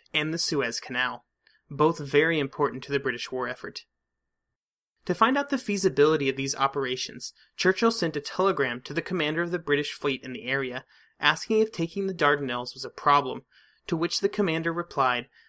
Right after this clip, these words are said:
"By extended operations with the large number of ships, it would be possible." It is important to note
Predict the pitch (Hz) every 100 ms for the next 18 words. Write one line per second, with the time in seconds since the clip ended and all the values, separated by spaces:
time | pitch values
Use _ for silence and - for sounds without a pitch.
0 | _ _ _ 147 160 - 190 220 226 226
1 | 226 165 151 - 170 165 - 143 - 135
2 | 139 147 139 143 135 135 127 - - 180
3 | - - - _ _ 151 160 151 143 135
4 | - 156 - - - _ _ _ _ _
5 | _ _ _ _ _ _ _ _ _ _
6 | _ _ _ _ 190 208 233 - 262 285
7 | 269 202 139 127